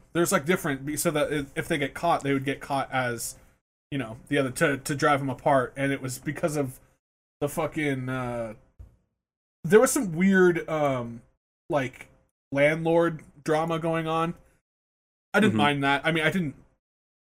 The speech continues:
Speaker 1: I wasn't a fan of that. That was the only, that's the only thing I can be like, "Okay, we could go without that." But there has to be some alternative conflict to bring these two communities together.
Speaker 2: There was, there was a good line where it's, um, I think it's the rednecks are talking to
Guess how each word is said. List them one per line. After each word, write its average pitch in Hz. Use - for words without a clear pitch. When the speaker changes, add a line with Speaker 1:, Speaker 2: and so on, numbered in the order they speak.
Speaker 1:
I -
wasn't 175
a 139
fan 135
of 143
that. 147
That 156
was 156
the 180
only, 180
that's -
the -
only 196
thing 180
I 160
can 156
be 147
like, 135
"Okay, 147
we 139
could 151
go 143
without 107
that." 107
But 147
there 147
has 139
to -
be 147
some 135
alternative 139
conflict 131
to 135
bring 131
these 120
two 123
communities 127
together. 147
Speaker 2:
There 113
was, 113
there 117
was 113
a -
good 107
line 92
where 85
it's, -
um, 80
I 87
think 92
it's -
the 95
rednecks 85
are 87
talking 80
to 80